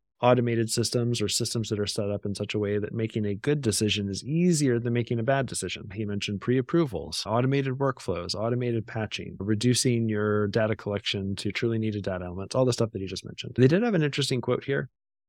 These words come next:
Quote, "Ninety percent of employees who admitted undertaking a range of insecure actions knew that their actions would increase risk." So they did it specifically. It's just, I don't know. They, they knew that it was bad. They knew that it was gonna be a problem. They were like, "Eh,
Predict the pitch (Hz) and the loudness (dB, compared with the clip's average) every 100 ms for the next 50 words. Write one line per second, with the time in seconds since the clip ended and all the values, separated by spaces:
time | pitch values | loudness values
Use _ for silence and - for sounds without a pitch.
0 | _ - 131 123 131 147 156 139 - 135 | _ 0 2 4 2 2 2 0 2 0
1 | - 117 110 107 - 113 120 123 131 123 | 0 0 0 -2 -6 0 2 2 2 2
2 | 120 110 107 _ _ 123 131 147 151 - | 2 0 -2 _ _ 0 2 2 0 -2
3 | 127 127 - 123 123 110 110 123 - 117 | 0 0 2 0 0 0 0 0 0 0
4 | 110 110 117 117 107 107 - 127 123 127 | 0 0 -2 0 0 0 -2 -4 -4 -6
5 | - _ - 120 156 165 131 120 107 104 | -10 _ -2 4 4 4 2 0 0 0
6 | - 113 104 107 101 107 101 - 90 - | -2 -4 0 0 -2 -2 -4 -4 -6 -8
7 | - _ _ - 120 110 131 135 170 170 | -10 _ _ -2 0 4 4 8 8 8
8 | - _ _ _ _ _ _ _ - - | 2 _ _ _ _ _ _ _ -10 -2
9 | 135 - 151 143 110 104 - 113 - - | 4 6 6 4 -2 -4 -2 -4 -6 -16
10 | _ _ _ _ _ _ - 143 165 92 | _ _ _ _ _ _ 0 4 4 2
11 | - - 113 113 120 117 123 143 135 135 | -4 -2 0 4 6 8 6 6 4 2
12 | 127 113 117 113 117 110 113 120 117 110 | 2 2 2 2 2 0 -2 -2 -2 -4
13 | 113 113 110 110 104 117 123 127 139 - | -2 -2 0 -2 -2 -4 -2 -2 -4 -10
14 | - | -18